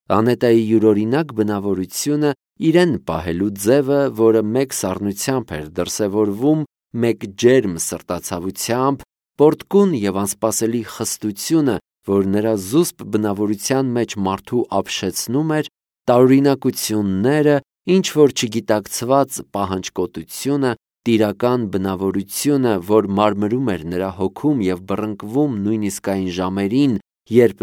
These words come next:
նա պատրաստ էր կրքոտ հնազանդությամբ զոհաբերել իրեն,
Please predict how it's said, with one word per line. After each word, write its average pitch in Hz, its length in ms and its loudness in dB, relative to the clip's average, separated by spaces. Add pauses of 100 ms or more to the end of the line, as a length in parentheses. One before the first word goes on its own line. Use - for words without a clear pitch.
(140)
նա 120 160 0
պատրաստ 110 560 -2
էր 92 80 -2
կրքոտ - 560 0
հնազանդությամբ 90 1000 -4
զոհաբերել 85 640 -4 (220)
իրեն, 87 260 -4